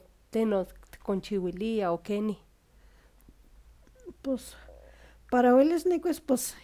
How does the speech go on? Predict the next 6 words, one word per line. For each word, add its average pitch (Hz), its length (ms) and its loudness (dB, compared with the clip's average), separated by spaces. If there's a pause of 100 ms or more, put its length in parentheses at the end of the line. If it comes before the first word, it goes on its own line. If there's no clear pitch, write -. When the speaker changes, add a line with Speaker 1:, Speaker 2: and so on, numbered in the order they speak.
Speaker 2:
inkapachoua. 208 800 0 (380)
Speaker 1:
Ah, 208 480 -8 (260)
ajá. 185 260 -12 (100)
Speaker 2:
Se 226 220 -2
kpahpaka, 294 760 0 (1120)
porque 196 720 -6